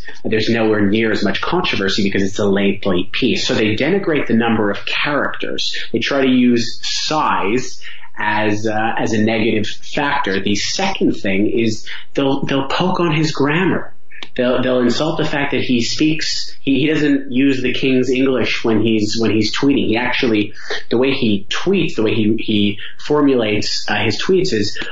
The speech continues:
almost in a, in a speaking way. Uh, and they denigrate that. So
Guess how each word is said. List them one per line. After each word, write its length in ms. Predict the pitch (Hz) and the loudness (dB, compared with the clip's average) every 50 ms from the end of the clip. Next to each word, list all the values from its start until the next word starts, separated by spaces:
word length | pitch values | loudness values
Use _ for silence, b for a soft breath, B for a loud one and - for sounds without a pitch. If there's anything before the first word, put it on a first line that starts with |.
| B B B | B B B
almost 320 | 139 160 180 170 - - 131 | -2 0 0 0 0 0 0
in 60 | 120 | 2
a, 60 | 110 | 2
in 160 | 107 - 110 104 | 2 2 0 0
a 40 | |
speaking 960 | 101 - - - - - - 143 143 - - 123 104 90 92 92 78 80 98 | 0 -2 -2 -2 -2 -2 0 0 0 0 0 0 0 2 2 0 0 0 0
way. 380 | 107 123 123 107 98 90 90 87 98 | 0 2 0 0 0 0 0 -2 -2
Uh, 200 | 104 101 101 B B B B B B B | -2 -2 -2 B B B B B B B
and 140 | - 139 135 | -2 0 0
they 80 | 139 139 | 2 2
denigrate 580 | 139 170 220 277 269 - - 85 76 - - | 2 2 2 0 0 0 -2 -2 -2 -2 -4
that. 240 | - - - - - | -4 -4 -4 -4 -4
So 320 | - - 127 127 120 120 | -2 0 0 0 0 -2